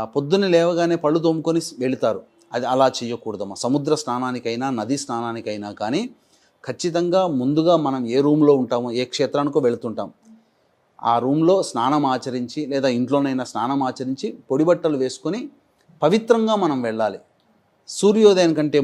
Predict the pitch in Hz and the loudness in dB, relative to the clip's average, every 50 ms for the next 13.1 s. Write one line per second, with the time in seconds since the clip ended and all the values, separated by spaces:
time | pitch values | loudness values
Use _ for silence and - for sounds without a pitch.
0 | 131 131 147 165 190 190 202 185 143 - - - 117 113 127 131 139 135 123 95 | 4 4 4 4 6 6 6 6 4 0 -6 -6 -2 -2 0 0 0 -2 -4 -4
1 | 110 113 117 117 131 - - 107 - _ _ _ _ _ _ _ - 123 123 127 | -4 -4 -4 -4 -4 -6 -6 -10 -16 _ _ _ _ _ _ _ -4 0 2 4
2 | 127 127 123 120 120 - - _ _ _ _ _ - 113 131 156 180 240 247 226 | 4 4 4 2 -2 -6 -12 _ _ _ _ _ -4 0 2 4 6 6 4 4
3 | - 208 196 190 196 196 196 185 185 190 202 214 208 220 165 120 147 156 165 196 | 4 4 4 6 6 4 4 4 2 0 -2 -2 -4 -6 -4 0 0 2 4 6
4 | 226 247 220 220 202 160 127 123 117 110 110 104 101 - _ _ _ - - 151 | 6 6 6 6 4 4 2 -2 -2 -2 -4 -4 -6 -10 _ _ _ -6 -6 -4
5 | 147 135 - - _ _ _ - - - 120 131 151 170 226 220 175 165 185 220 | -4 -6 -10 -14 _ _ _ -18 -8 -2 0 2 2 4 4 4 4 2 2 0
6 | 226 - - _ _ _ - 117 131 131 127 123 139 147 - - _ _ _ - | -4 -10 -20 _ _ _ -12 -6 -2 0 0 0 -2 -4 -6 -16 _ _ _ -6
7 | 123 131 131 - - 135 143 160 175 175 170 156 170 175 175 208 196 165 135 131 | -4 -4 -4 -2 -2 2 6 6 6 4 4 2 2 2 2 0 0 0 0 0
8 | - 127 120 135 160 - - 127 - 170 170 160 156 165 170 151 120 127 135 160 | -2 -2 -2 -2 -2 -2 -4 -4 0 0 2 2 2 2 2 0 0 0 2 4
9 | 180 196 208 202 196 - 180 147 147 151 151 143 139 123 131 127 117 110 101 95 | 4 6 4 4 0 -2 -2 -2 -2 -2 -4 -4 -6 -6 -6 -4 -2 -2 -2 -4
10 | - _ _ _ _ _ _ - - - - - - - 135 160 208 202 175 190 | -8 _ _ _ _ _ _ -20 -20 -20 -20 -16 -8 -4 2 4 4 6 6 2
11 | 170 - 196 185 165 147 156 175 185 185 190 185 175 175 180 170 180 175 170 185 | 2 6 4 6 6 6 4 6 6 8 6 6 6 4 0 2 2 0 0 2
12 | 185 160 143 147 160 170 160 185 175 165 170 160 151 147 156 147 156 143 135 123 | 2 4 4 4 2 2 2 2 2 2 2 0 0 0 0 -4 -2 -4 -4 -4
13 | 123 | -6